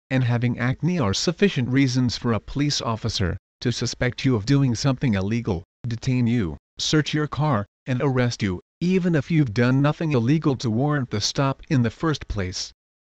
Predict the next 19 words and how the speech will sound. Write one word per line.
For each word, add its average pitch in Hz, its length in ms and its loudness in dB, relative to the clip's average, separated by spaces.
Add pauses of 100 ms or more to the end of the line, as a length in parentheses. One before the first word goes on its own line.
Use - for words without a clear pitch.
(320)
Secret 160 440 -2
Service 131 460 2
agents 131 500 0
are 104 120 -2
not 117 280 0
accountable 127 540 0
for 131 200 -2
their 117 220 2
actions, 117 540 0 (240)
as 107 180 0
long 127 400 2
as 143 120 2
they're 127 160 0
done 135 300 2
in 139 100 4
the 117 100 2
name 170 320 4
of 139 140 -2
security. 147 600 0